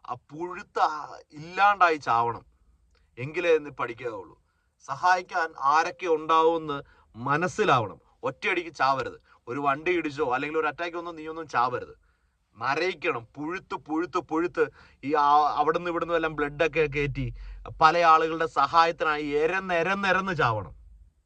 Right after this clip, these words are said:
മനസ്സുകൊണ്ട് തട്ടി പറയുന്നത് ഇതൊക്കെ. കാരണം ഒരു ബന്ധവുമില്ലാത്ത കാര്യത്ത് പോലും, ഇല്ലെങ്കിൽ അങ്ങനെയുള്ള സ്ഥലത്ത് പോലും എന്തിനാണ് ഈ മതം പറഞ്ഞ് ആളുകളെ തമ്മിലടിപ്പിക്കുന്നത്? ഇതുകൊണ്ട് നിനക്കൊക്കെ എന്ത് കിട്ടിയിട്ടാണ്?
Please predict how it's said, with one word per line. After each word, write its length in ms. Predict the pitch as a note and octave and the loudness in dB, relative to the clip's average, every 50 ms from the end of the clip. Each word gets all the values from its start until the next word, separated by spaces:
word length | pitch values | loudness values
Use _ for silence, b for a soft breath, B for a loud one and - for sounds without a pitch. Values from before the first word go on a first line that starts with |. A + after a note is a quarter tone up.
| _ - | _ -6
മനസ്സുകൊണ്ട് 480 | B2 C3+ C#3+ D#3 D3+ F#3 F3+ F#3 F3 C#3+ D3 | -4 -4 -4 -4 -6 -6 -6 -6 -4 -4 -4
തട്ടി 180 | C3 A#2+ - D3 | -4 -4 -6 -8
പറയുന്നത് 460 | C3+ C3 A2 G#2+ G#2+ G#2 G#2+ G2 F2 | -8 -6 -6 -6 -8 -8 -10 -12 -14
ഇതൊക്കെ. 220 | E2+ E2 - - - _ _ _ _ _ _ _ _ _ _ _ _ _ _ _ - | -16 -18 -20 -20 -20 _ _ _ _ _ _ _ _ _ _ _ _ _ _ _ 2
കാരണം 320 | F3 G3 G#3+ A3 B3 A#3 G3+ E3+ D#3 D3 | 4 4 4 4 2 0 -2 -6 -6 -6
ഒരു 140 | D#3+ F3+ F#3 E3 | -6 -6 -4 0
ബന്ധവുമില്ലാത്ത 840 | E3 E3+ E3+ F#3 F#3+ G#3 A3 G#3+ G3 F#3+ F#3+ F#3 F3+ F3 F3 - F3+ F3+ F3 E3 | 0 0 0 0 2 2 2 2 2 -4 -2 0 0 0 0 0 -2 -2 2 4
കാര്യത്ത് 440 | D#3+ D#3 D3+ D3+ D#3+ D3+ - E3+ | 4 4 4 2 0 -2 -2 -8
പോലും, 360 | E3 D3 D3 C#3 B2 A2+ A2 - _ - | -8 -6 -6 -6 -6 -8 -10 -12 _ -14
ഇല്ലെങ്കിൽ 280 | G#2 C3+ D3+ D#3 E3 | -10 -8 -4 2 2
അങ്ങനെയുള്ള 460 | D#3 D3+ D#3+ F3 F3+ F#3 F3+ F3+ F3 F3 - | 2 2 2 -2 -4 -2 -2 -2 -2 -2 -2
സ്ഥലത്ത് 300 | - C3+ C3+ B2 - D#3 | -2 -2 -2 -2 -6 -6
പോലും 260 | C3 A2+ G2 F2 - _ _ _ _ _ _ _ _ _ _ _ _ _ _ _ _ - - - - A3+ A3+ | -6 -6 -10 -10 -14 _ _ _ _ _ _ _ _ _ _ _ _ _ _ _ _ -20 -20 -16 -8 -8 -8
എന്തിനാണ് 480 | A3 A#3 B3 C4+ C#4 B3+ A#3+ A3+ G#3+ | -8 -8 -12 -4 2 2 2 2 2
ഈ 80 | G#3 G3+ F3+ E3+ | -2 -10 -6 -4
മതം 200 | D#3 D#3 E3+ E3+ E3 | -2 -2 -2 0 2
പറഞ്ഞ് 320 | E3 D#3 D#3 D#3 D3+ D3 C#3+ C#3+ - - | 2 2 2 0 -2 -8 -10 -10 -4 2
ആളുകളെ 360 | - C3+ C#3 D#3 D#3 D#3 D#3+ D3 D3 | 4 4 4 4 2 0 -2 -2 -4
തമ്മിലടിപ്പിക്കുന്നത്? 720 | C3+ C3+ C#3 C3+ B2+ A#2 A2+ A2 G2+ G2+ G2 F#2 E2 C#2+ - _ _ _ _ - | -6 -6 -4 -4 -4 -6 -6 -10 -12 -14 -14 -16 -18 -20 -20 _ _ _ _ -6
ഇതുകൊണ്ട് 260 | F3 A#3+ C4 B3+ B3 A3+ F3 | -4 -2 0 2 0 0 0
നിനക്കൊക്കെ 360 | F3 G#3 - A#3 A3 G#3+ F3 C#3 C3+ C#3 | -4 -6 -6 -6 -6 -6 -10 -10 -10 -12
എന്ത് 200 | D3 F3 F#3+ B3 B3 - | -12 -10 -12 -12 -12 -10
കിട്ടിയിട്ടാണ്? 640 | F3 D#3 - - - A3 A3+ - G3 E3+ D3+ C#3 | -12 -12 -12 -8 -6 -6 -4 0 0 0 0 0